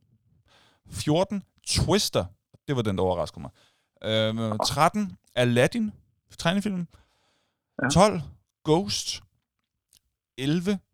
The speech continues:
Speaker 1: Terminator to, Judgment Day. Ti, Armageddon. Ni, Men in Black. Otte, The Lost World,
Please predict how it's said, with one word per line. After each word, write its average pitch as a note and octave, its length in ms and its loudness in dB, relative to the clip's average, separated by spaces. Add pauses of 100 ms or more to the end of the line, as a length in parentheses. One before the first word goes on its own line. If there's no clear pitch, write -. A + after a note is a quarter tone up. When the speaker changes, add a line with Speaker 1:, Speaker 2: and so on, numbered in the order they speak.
Speaker 1:
Terminator A#2 500 2
to, B3 260 0 (260)
Judgment E3+ 360 -4
Day. F#3 200 -4 (1000)
Ti, G#3 320 -4 (320)
Armageddon. C#3+ 640 0 (1080)
Ni, D#3+ 460 -2 (100)
Men A#2+ 460 0
in A2+ 180 0
Black. - 500 -2 (1400)
Otte, C#3+ 440 4 (500)
The A2+ 80 2
Lost G#2+ 400 2
World, D3 360 2